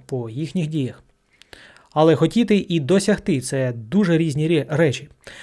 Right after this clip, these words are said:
Збройні сили України щодня доводять свою майстерність та дають гідну відсіч.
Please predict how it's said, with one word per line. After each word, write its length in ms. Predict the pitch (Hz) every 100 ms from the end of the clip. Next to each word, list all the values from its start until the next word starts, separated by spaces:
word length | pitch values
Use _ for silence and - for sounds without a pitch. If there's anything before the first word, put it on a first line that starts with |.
| -
Збройні 340 | 123 147 156 139
сили 200 | 147 139
України 400 | 143 180 185 135
щодня 360 | - 131 156
доводять 420 | 135 135 180 156
свою 280 | - 143 151
майстерність 680 | 135 139 131 147 143 185 180
та 100 | 151
дають 320 | 135 143 185
гідну 280 | 123 139 156
відсіч. 480 | 185 147 - -